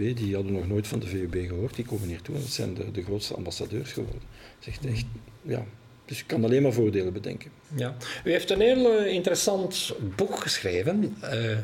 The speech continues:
Speaker 2: Gewoon Anders. Eh, wat dit boek bijzonder interessant maakt, is niet zozeer dat u een, eh, het verhaal vertelt van de coronacrisis, maar
Speaker 1: Hmm.
Speaker 2: vooral omdat u een bijzondere kijk heeft op, eh,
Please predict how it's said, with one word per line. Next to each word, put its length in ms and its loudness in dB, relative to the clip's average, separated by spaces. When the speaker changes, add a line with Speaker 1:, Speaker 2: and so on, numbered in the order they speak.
Speaker 2:
Gewoon 680 4
Anders. 580 0
Eh, 360 4
wat 120 2
dit 180 4
boek 380 0
bijzonder 380 6
interessant 440 2
maakt, 240 2
is 160 0
niet 160 0
zozeer 420 4
dat 200 2
u 300 4
een, 440 0
eh, 80 -14
het 140 -8
verhaal 300 4
vertelt 340 2
van 200 2
de 140 0
coronacrisis, 1160 2
maar 120 2
Speaker 1:
Hmm. 120 2
Speaker 2:
vooral 200 4
omdat 320 4
u 140 4
een 100 4
bijzondere 480 4
kijk 360 0
heeft 480 -2
op, 240 -2
eh, 720 0